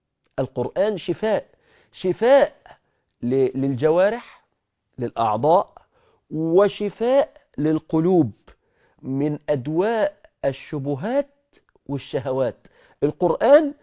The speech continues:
بيعمل عملية صقل للقلب، بيبقى القلب كده بفضل الله سبحانه وتعالى، ثم بفضل القرآن بيبقى فولاذ، فتلاقي الشهوات مش عارفة تنفذ،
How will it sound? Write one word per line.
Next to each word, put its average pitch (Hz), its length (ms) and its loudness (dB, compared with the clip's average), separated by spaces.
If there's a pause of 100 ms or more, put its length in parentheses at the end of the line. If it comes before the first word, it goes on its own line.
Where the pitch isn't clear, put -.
(200)
بيعمل 190 600 -2
عملية 165 500 -6
صقل - 680 -2 (640)
للقلب، 123 480 -4 (1300)
بيبقى 131 320 -4
القلب 156 420 -2
كده 180 320 -6 (260)
بفضل 156 400 -4
الله 143 360 -6
سبحانه 156 400 -12
وتعالى، 139 340 -6
ثم 175 200 -10
بفضل 156 460 -8
القرآن 175 640 -8 (1300)
بيبقى 143 320 -6
فولاذ، 156 480 2 (1120)
فتلاقي 247 360 4
الشهوات 233 500 0
مش 202 180 -2
عارفة 196 280 -8
تنفذ، 165 480 -4